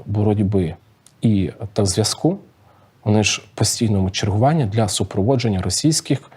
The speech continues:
міжконтинентальних бомбардувальників. І ведуть так зване спільне патрулювання на території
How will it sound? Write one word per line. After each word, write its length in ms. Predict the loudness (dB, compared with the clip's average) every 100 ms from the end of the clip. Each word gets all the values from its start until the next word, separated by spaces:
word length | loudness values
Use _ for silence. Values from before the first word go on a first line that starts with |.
| -6
міжконтинентальних 800 | -2 0 -2 -4 -2 0 0 0
бомбардувальників. 840 | 2 2 0 -2 -2 -4 -8 -6 0
І 80 | 2
ведуть 440 | 2 2 -2 -2
так 160 | -2 0
зване 280 | 0 0
спільне 460 | -2 -2 -2 0 -2
патрулювання 760 | -4 -4 0 2 2 0 0 -2
на 240 | 0 0
території 680 | -2 -4 -2 0 2 0